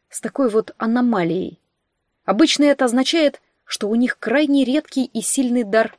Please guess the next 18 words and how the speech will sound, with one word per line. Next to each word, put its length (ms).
специфика. 800
Я 260
в 40
этом 200
плане 340
не 180
исключение. 760
Уже 220
лет 180
в 60
пять 300
понял, 320
что 180
могу 260
влиять 380
на 80
память 320
людей. 480